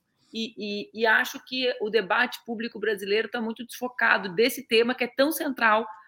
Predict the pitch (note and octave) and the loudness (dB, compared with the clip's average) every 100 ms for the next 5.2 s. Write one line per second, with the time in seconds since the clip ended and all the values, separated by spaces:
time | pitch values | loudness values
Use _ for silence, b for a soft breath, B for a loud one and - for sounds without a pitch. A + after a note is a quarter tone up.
0 | B A#3 A#3+ A#3+ G#3+ G#3+ G#3 G#3 G#3+ G#3+ | B -6 2 4 6 6 6 4 2 -2
1 | - G#3+ A3 G3+ A3 G3+ F#3+ F3 - A3 | -4 -4 -2 0 0 2 4 2 0 0
2 | B3+ B3 B3+ C4+ C4+ A3+ G#3 - E3 _ | 0 2 0 -2 0 0 -2 -6 -10 _
3 | B - G#3 A3+ C4 C4+ A#3+ A#3 A#3 A#3 | B -8 0 0 2 0 -2 0 0 0
4 | A#3 G3+ G3 E3+ D3+ - G3+ E3 G3+ G3+ | -2 2 2 2 0 -6 -6 -4 -4 -4
5 | - - | -6 -12